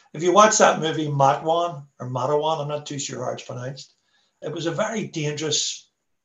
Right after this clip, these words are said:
uh, job. Again, not like today. This was a time when the, when the, the, the capitalist class,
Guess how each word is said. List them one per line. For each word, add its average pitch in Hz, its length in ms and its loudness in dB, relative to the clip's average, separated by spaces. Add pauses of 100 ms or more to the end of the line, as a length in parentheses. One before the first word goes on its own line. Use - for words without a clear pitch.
(600)
uh, - 160 -8 (120)
job. 127 460 -2 (360)
Again, 170 300 0
not 190 180 -2
like 147 180 -2
today. 139 640 -6 (400)
This 190 200 2
was 160 160 -2
a 143 80 -6
time 147 260 -2
when 139 180 -2
the, 131 120 -2
when 131 540 -6
the, 131 440 -10
the, 123 300 -12 (440)
the 139 80 -10
capitalist 156 680 -4
class, - 540 -8